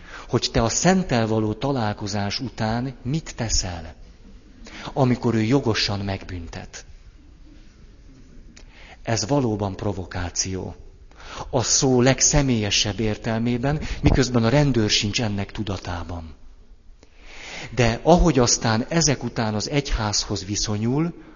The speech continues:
annak már tudatában van. Ez szerintem a szó szoros értelmében egy nem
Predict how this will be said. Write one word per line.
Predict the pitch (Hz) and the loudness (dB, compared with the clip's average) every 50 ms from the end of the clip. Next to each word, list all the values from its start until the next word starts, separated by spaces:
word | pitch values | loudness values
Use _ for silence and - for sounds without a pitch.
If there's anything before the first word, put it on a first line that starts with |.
| - - - | -20 -16 -8
annak | - 131 113 107 107 107 - | -4 -2 0 0 0 -2 -2
már | 117 107 107 - | -2 -2 -4 -4
tudatában | - 123 113 107 95 87 - 95 90 87 85 85 90 87 85 82 | -4 -6 -4 -4 -4 -4 -4 -6 -6 -4 -4 -6 -6 -6 -6 -8
van. | 85 85 82 80 78 78 - - - - - - - - - - - - - - - - - - - - - - - - - - - - - - - - - - - - - - - - - - - - - - - - - - - - - - - - - - - - - - - - - - - - - - - - - - - - | -8 -10 -10 -12 -14 -16 -20 -20 -20 -20 -20 -20 -20 -20 -20 -20 -20 -20 -20 -20 -20 -20 -20 -20 -20 -20 -20 -20 -20 -20 -20 -20 -20 -20 -20 -20 -20 -20 -20 -20 -20 -20 -20 -20 -20 -20 -20 -20 -20 -20 -20 -20 -20 -20 -20 -20 -20 -20 -20 -20 -20 -20 -20 -20 -20 -20 -20 -20 -20 -20 -20 -20 -16 -16 -16 -16 -18 -20 -20 -20 -12 -8
Ez | - 110 - - | -6 -6 -4 -4
szerintem | - - - 127 117 113 107 104 101 - 107 98 | -2 0 2 2 2 2 0 -2 -2 -4 -4 -4
a | 98 95 | -2 -2
szó | - - - 143 131 127 | 0 0 2 2 2 2
szoros | 113 - - 131 127 123 113 104 - | 2 2 2 2 2 0 0 0 -2
értelmében | 123 131 117 110 - - 127 117 110 107 107 104 104 101 104 101 101 123 - | -2 -2 -4 -4 -4 -4 -6 -4 -4 -2 -2 -2 -2 -4 -4 -4 -6 -6 -6
egy | - 110 101 95 - - 104 - - - - - - - - - - - - - - - - - | -6 -6 -6 -6 -6 -8 -12 -12 -16 -20 -20 -20 -20 -20 -20 -20 -20 -20 -20 -20 -20 -20 -20 -12
nem | - 101 110 127 139 135 123 | -6 -2 -2 0 0 0 -2